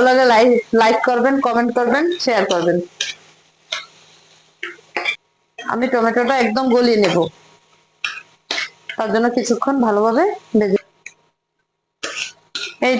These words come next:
তো টমেটোটা এমন হয়েছে। এখন দিয়ে দেব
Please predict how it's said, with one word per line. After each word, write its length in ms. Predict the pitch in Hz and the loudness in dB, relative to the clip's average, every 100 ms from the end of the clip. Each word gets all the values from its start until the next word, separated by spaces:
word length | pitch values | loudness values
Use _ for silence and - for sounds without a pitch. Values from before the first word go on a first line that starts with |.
| 262 | 0
তো 80 | 294 349 359 _ _ _ _ _ _ - | -2 -2 -8 _ _ _ _ _ _ -4
টমেটোটা 480 | 240 226 226 226 269 302 - _ _ _ _ _ _ _ _ _ 233 | 0 0 -2 0 -2 -2 -12 _ _ _ _ _ _ _ _ _ -2
এমন 200 | 233 240 233 | 0 2 2
হয়েছে। 300 | 226 220 320 370 - 214 | 2 0 -2 -2 -4 -4
এখন 220 | 214 247 269 277 - | -2 -2 -2 -2 0
দিয়ে 160 | 220 233 214 | 2 4 2
দেব 140 | 220 | 2